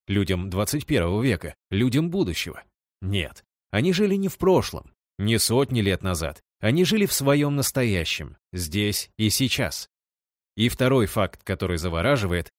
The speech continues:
это едва ли не мистическое совпадение. Все эти династии почти параллельно оборвались. Ушли в небытие.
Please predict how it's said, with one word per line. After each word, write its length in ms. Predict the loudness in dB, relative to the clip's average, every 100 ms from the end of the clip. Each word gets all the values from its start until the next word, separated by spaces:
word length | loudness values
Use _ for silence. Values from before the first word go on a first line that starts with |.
| _
это 300 | -2 2 2 2
едва 340 | -2 2 2
ли 100 | 2
не 140 | 2
мистическое 680 | 2 0 -2 -4 -2 -2 -2
совпадение. 720 | -2 -2 -2 0 0 -2 -10 -20 _ _ _
Все 280 | -4 2 4
эти 160 | 4 0
династии 520 | 0 0 -2 0 -2
почти 380 | 0 -2 -2 -2
параллельно 720 | 2 2 4 2 2 0 -4 -4
оборвались. 800 | -2 2 2 2 0 -2 -6 -12 -16 _ _ _ _ _
Ушли 440 | -4 -2 0 0 0
в 140 | 0
небытие. 540 | 0 0 0 -2 -4